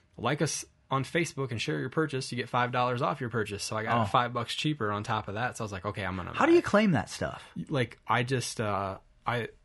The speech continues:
Speaker 1: it was on Facebook, I think. I just clicked it, and it took me to a page, and then they emailed me the offer.
Speaker 2: Oh, okay,
Speaker 1: And then I
Speaker 2: okay.
Speaker 1: just clicked the link from my email.
Speaker 2: Oh, right, right, right.
Speaker 1: But, uh, yeah, man,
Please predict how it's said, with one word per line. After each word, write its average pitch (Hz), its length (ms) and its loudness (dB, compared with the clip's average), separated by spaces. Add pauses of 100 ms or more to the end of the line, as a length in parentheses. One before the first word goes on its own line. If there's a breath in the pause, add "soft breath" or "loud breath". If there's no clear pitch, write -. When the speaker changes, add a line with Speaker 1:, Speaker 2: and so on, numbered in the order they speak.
Speaker 1:
it 139 60 0
was 117 140 0
on 113 220 2
Facebook, - 500 -6
I 165 60 -2
think. 175 260 -4
I - 80 -4
just 117 220 -4
clicked 139 260 -2
it, 143 80 2
and 107 80 -8
it 104 80 -8
took - 220 -10
me 107 100 -2
to 110 200 -6
a 98 40 -2
page, 104 440 -2
and 110 180 -6
then 104 80 -4
they 95 120 -6
emailed 92 400 -6
me 92 120 -6
the 87 120 -6
offer. 92 460 -6 (140)
Speaker 2:
Oh, 110 200 2
okay, 101 140 -6
Speaker 1:
And 101 80 0
then 101 80 -2
I 95 60 -4
Speaker 2:
okay. 90 60 -6
Speaker 1:
just 95 160 -6
clicked - 300 -10
the 87 120 -10
link 90 200 -8
from 92 240 -8
my 85 180 -8
email. 87 440 -10
Speaker 2:
Oh, 90 140 -2
right, 73 160 -6
right, 64 180 -10
right. 110 100 -14
Speaker 1:
But, 98 160 -2
uh, 73 180 -6 (920 soft breath)
yeah, 147 300 -2
man, 98 380 -8